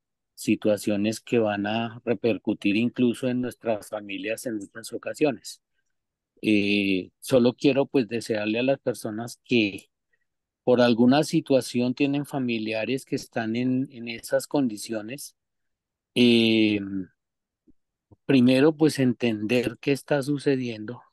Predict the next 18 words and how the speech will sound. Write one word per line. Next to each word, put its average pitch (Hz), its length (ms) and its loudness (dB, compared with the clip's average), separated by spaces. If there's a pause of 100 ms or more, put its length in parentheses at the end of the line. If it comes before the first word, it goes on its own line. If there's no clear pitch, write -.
(840)
y 120 200 6
después 110 460 0
sí 117 640 2 (500)
pensar 120 600 0
en 117 220 -2
qué 120 200 -2
forma 117 420 -6
se 127 120 -4
les 107 200 0
puede 98 280 -6
apoyar, 110 480 -8 (1120)
porque 107 400 0
cada 107 520 0
persona 104 580 -4
tiene 113 260 -2
su 120 160 -6
circunstancia 107 800 -4
diferente. 107 600 -8